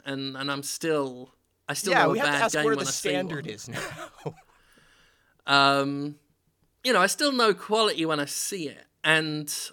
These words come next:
Speaker 1: I wouldn't call this ineptly filmed. Um, it,
Speaker 2: No, it, it,
Speaker 1: overwritten, I don't. <sighs>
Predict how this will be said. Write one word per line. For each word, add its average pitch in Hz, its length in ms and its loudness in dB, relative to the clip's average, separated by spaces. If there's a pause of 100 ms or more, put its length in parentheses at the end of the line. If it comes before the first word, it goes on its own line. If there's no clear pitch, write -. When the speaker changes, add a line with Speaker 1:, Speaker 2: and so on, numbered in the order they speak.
(100)
Speaker 1:
I 160 100 4
wouldn't 185 300 -2
call 175 160 -6
this 160 200 -6
ineptly 139 380 -6
filmed. - 520 -18 (300)
Um, 139 580 -2 (160)
it, 180 200 -4
Speaker 2:
No, 120 140 -6
it, 117 40 -8
it, 226 60 4
Speaker 1:
overwritten, 254 840 -2
I 220 140 0
don't. 233 400 -8 (800)
<sighs> - 60 -12